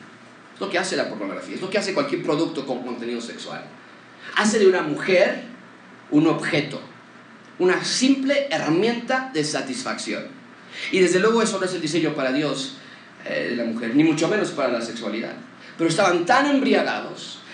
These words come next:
había tanto desenfreno, que Herodes le dice a la je-, a la joven que para premiarla por su acto,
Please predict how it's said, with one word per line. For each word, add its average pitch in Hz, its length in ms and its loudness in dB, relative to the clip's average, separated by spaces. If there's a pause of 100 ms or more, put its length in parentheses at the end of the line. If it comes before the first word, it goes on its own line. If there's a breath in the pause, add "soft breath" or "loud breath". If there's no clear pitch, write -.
había 196 240 4 (180)
tanto 269 380 2
desenfreno, - 680 0 (360 loud breath)
que 220 100 4
Herodes 240 340 6
le 208 100 2
dice 214 200 2
a 190 40 2
la 185 160 0
je-, - 360 2
a 170 100 2
la 175 120 0
joven 196 360 2 (160 loud breath)
que 202 80 2
para 185 300 2
premiarla 254 640 2
por 208 180 -2
su 226 240 4
acto, 196 560 4